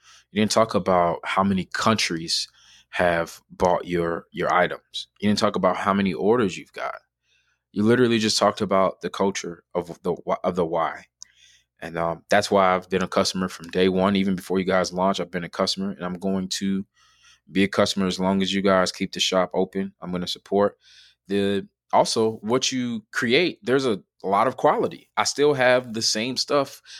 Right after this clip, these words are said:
I haven't put an order in in, like, two years. I still have the same stuff. I still work out in the same, uh, outfits. So talk to me about the intersection of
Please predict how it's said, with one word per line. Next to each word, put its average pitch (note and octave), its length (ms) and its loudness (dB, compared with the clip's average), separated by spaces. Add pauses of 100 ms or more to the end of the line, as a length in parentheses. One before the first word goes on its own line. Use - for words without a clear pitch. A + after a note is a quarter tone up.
(100)
I F#2+ 60 -2
haven't A#2+ 160 0
put C3 140 0
an - 60 2
order B2 300 4
in G2 80 0
in, F#2 80 -2
like, F2+ 160 -2
two B2 180 -4
years. A#2 400 0
I - 80 2
still - 200 0
have A#2 220 2
the A2+ 80 -4
same B2 400 -2
stuff. - 280 -4
I E2+ 60 2
still A2 220 0
work G#2+ 200 0
out G#2 220 4 (420)
in G2 80 -4
the F#2+ 60 -2
same, G#2 540 0 (1120)
uh, G2+ 320 2
outfits. - 640 -2
So B2+ 340 2
talk D#3+ 320 2
to A#3+ 80 -2
me A3+ 120 0
about A2+ 280 2
the - 140 -6
intersection G#2 600 -2
of F#2 340 -6